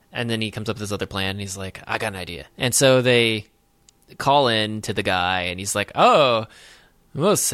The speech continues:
we'll send out people, and we'll go do the stuff, and we'll go get them." Um, uh,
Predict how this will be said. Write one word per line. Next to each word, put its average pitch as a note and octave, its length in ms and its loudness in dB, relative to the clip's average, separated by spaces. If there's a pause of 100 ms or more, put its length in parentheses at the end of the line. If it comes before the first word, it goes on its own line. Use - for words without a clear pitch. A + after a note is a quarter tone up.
(140)
we'll G#3 100 4
send C3 360 0
out F#3+ 240 2
people, C#3 420 2
and D3 160 0
we'll F#3+ 200 2
go A3 120 2
do A#3+ 120 -4
the A#3+ 80 -2
stuff, - 440 0
and E3 100 -6
we'll G3+ 120 0
go G#3+ 180 2
get C4+ 200 -2
them." G#2+ 280 0 (400)
Um, A#2 280 0 (100)
uh, D3 220 0